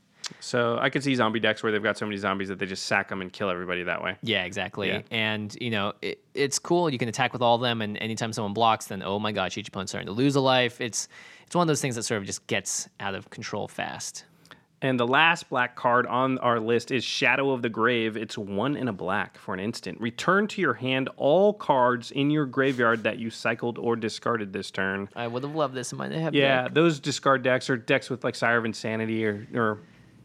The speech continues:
Speaker 1: even,
Speaker 2: Yeah.
Speaker 1: like, Wheel of Fortune into this is pretty good. Uh,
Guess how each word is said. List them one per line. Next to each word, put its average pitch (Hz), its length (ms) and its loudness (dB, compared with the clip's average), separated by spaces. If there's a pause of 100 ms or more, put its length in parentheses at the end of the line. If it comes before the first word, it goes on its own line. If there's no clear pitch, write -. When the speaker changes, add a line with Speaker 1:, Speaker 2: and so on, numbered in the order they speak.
(180)
Speaker 1:
even, 262 160 4
Speaker 2:
Yeah. 196 160 6
Speaker 1:
like, - 80 6
Wheel 156 160 8
of 123 100 4
Fortune 135 400 0
into 156 180 0
this 156 240 0
is 147 80 -4
pretty 147 280 -2
good. 147 420 0 (140)
Uh, 117 340 0